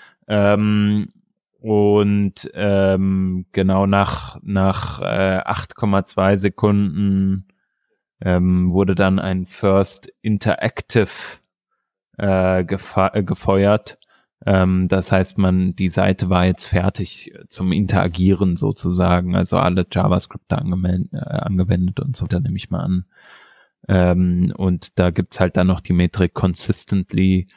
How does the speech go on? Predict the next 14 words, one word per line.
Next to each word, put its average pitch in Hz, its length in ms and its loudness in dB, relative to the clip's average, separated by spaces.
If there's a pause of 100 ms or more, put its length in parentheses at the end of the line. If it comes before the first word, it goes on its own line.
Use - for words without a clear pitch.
(200)
Interactive. 95 1080 -2 (100)
Äh, 87 260 -4
die 156 160 -2
war 95 160 2
bei 92 140 2
mir 92 160 4
jetzt 90 320 -2
zur 90 140 -2
gleichen 95 420 -2
Zeit 95 340 0
fertig 92 440 0
nach 95 160 -2
acht 90 220 -6
Sekunden. 92 680 -4